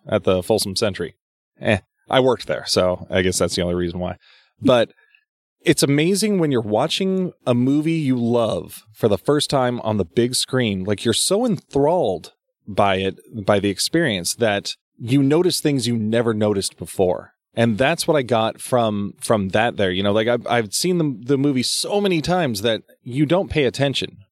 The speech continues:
You know, it's like when you see a movie for the first time in theaters or when you see it with somebody else for their first time, you pay more attention. And it's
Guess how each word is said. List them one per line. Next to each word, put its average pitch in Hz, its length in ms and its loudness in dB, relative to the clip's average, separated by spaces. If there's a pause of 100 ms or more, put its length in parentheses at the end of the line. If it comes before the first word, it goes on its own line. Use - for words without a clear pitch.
You 113 120 0
know, 107 100 4
it's 113 140 -2
like 120 160 0 (280)
when 131 120 4
you 127 60 2
see 214 160 -2
a 220 40 2
movie 170 360 2
for - 180 -6
the 123 80 2
first 131 240 -2
time 123 160 -2
in 104 120 -4
theaters 165 520 0
or 123 300 2
when 117 100 -4
you 110 100 -4
see 135 220 -2
it 101 220 -4
with 104 260 0
somebody 120 460 -4
else 117 260 0
for 101 140 -4
their 113 260 0
first 98 320 0
time, 92 380 -2 (440)
you 120 160 2
pay 151 220 0
more 127 220 2
attention. 113 580 -4
And 113 160 2
it's 120 160 -2